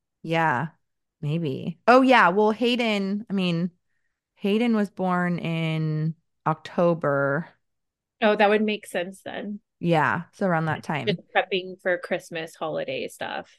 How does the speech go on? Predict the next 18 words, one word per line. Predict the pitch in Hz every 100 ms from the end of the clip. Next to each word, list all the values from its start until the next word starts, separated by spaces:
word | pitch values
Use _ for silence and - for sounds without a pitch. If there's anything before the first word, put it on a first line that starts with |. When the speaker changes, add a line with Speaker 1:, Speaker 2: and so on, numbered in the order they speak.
| _
Speaker 2:
cards, | - - - 226
Speaker 1:
Yeah. | 185 208 135 - 196 196 _ _ _
Speaker 2:
presentation. | - - 226 214 _ _ _ -
Speaker 1:
And | 226 240
then | 240 233
from | 226 - 220 220
there, | 202 277 254 196 180 185 226 302 - -
um, | 208 214 202 196 190
you | 190 190
did | 196
my | 190 180
engagement | 202 214 202 202 196 202
photos | 226 202 214 226 277 415 415 - _ _ _ _ _ _ -
and | 214 226
then | 214 190
my | 214 269
wedding | 311 220 190 196
photos. | 269 214 185 190 214 285